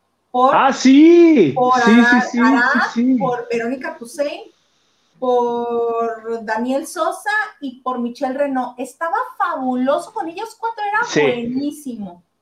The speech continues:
Speaker 1: A mí me parecía buenísimo.
Speaker 2: Sí, era muy
Speaker 1: Este,
Speaker 2: divertido.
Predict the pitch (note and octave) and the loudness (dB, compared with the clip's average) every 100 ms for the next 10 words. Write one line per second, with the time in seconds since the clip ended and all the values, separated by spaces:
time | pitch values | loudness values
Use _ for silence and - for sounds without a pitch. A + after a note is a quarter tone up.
0 | - B3+ E4 - - D#4 C#4 A3 G#3+ A3+ | -12 -10 -8 -10 -10 -8 -8 -8 -10 -12
1 | A#3 D3+ B2 _ _ _ _ _ _ _ | -14 -18 -20 _ _ _ _ _ _ _
2 | - E3 D#3+ D3+ F3+ F#3+ F3+ D3+ C#3+ D3 | -2 0 0 -2 0 0 2 0 0 0
3 | B2+ - | 0 -6